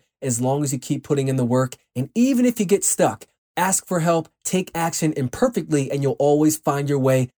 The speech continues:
to what the right move will be. And that's what's gonna get you out of the hole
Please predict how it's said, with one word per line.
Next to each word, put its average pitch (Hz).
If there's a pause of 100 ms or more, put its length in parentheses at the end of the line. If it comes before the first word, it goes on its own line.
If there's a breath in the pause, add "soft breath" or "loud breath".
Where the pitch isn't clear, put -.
(120)
to -
what 135
the 120
right 160
move 147
will 131
be. 127 (220 soft breath)
And 123
that's 131
what's 131
gonna 131
get 123
you 143
out 131
of 123
the 120
hole 214